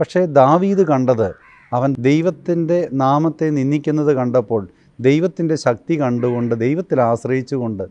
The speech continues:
വളരെ ചെറിയ കല്ലെടുത്തുകൊണ്ടാണ് ആ വ്യക്തിയെ ഇല്ലാതാക്കാനായിട്ട് സാധിച്ചത്.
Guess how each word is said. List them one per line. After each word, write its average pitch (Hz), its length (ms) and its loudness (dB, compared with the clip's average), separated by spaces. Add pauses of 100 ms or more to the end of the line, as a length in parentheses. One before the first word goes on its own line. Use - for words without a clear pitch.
(400)
വളരെ 165 300 0
ചെറിയ 147 380 0
കല്ലെടുത്തുകൊണ്ടാണ് 117 1000 -2 (400)
ആ 110 120 -2 (340)
വ്യക്തിയെ 110 560 -4 (140)
ഇല്ലാതാക്കാനായിട്ട് 101 920 -2
സാധിച്ചത്. 92 500 -6